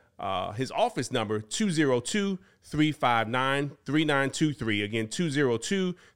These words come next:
three five nine, three nine two three. And email is Stan, S T A N dot Neal, N E A L J R, at fresh air L L C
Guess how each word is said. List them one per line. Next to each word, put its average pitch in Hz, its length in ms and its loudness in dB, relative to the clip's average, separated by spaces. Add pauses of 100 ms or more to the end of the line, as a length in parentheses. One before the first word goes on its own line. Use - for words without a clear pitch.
three 156 220 2
five 139 360 2
nine, 117 400 0
three 147 340 -2
nine 123 500 0 (100)
two 196 400 0
three. 117 500 -2 (260)
And 101 300 -10 (140)
email 113 680 2
is 107 160 -4
Stan, 156 680 0 (140)
S 123 200 -4
T - 240 -4
A 127 120 2 (200)
N 156 280 -2
dot 123 380 -2
Neal, 170 560 2 (240)
N 147 160 0
E 143 220 -2
A 131 180 2 (100)
L 160 380 2 (160)
J 147 320 2
R, 104 460 0 (460)
at 117 340 2 (100)
fresh 156 560 0 (180)
air 110 460 2 (180)
L 135 240 2
L 123 220 2
C 104 500 -2